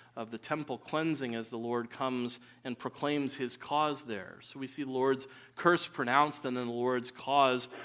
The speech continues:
proclaimed as he enters into the temple. This acted out parable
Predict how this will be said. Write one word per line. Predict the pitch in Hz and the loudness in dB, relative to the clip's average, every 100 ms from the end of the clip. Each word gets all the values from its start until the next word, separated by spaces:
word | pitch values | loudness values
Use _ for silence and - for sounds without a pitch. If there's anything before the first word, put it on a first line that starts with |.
| - | -4
proclaimed | - 139 - 190 165 135 | -2 -2 4 6 6 4
as | 127 120 | 2 0
he | 123 | -2
enters | 131 147 139 127 123 - - - | -2 0 0 0 -4 -10 -16 -6
into | 131 127 | -6 -4
the | 123 | -6
temple. | - 180 165 117 | 0 0 0 -2
This | 117 113 | -2 -4
acted | 151 147 - 135 | 4 4 4 2
out | 123 127 - | 4 4 0
parable | 165 175 151 127 110 | 0 2 2 2 -2